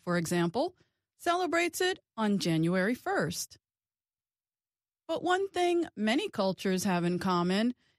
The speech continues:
is the idea of New Year's resolutions. A New Year's resolution is a personal goal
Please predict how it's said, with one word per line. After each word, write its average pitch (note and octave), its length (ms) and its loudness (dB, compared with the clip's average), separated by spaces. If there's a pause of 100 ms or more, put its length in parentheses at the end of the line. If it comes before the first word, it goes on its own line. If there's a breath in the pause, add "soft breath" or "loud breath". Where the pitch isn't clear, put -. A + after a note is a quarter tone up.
(140)
is G#3+ 180 -2
the A3+ 180 0
idea C4 800 0 (140)
of B3+ 180 -2
New C#4+ 220 2
Year's F#3 380 0
resolutions. E3 1000 -2 (880)
A F3+ 100 -2
New G3+ 280 2
Year's D#4 500 0
resolution G3 840 0 (340)
is C4+ 140 -2
a D4 80 0
personal F#4+ 560 -2
goal G3+ 500 -2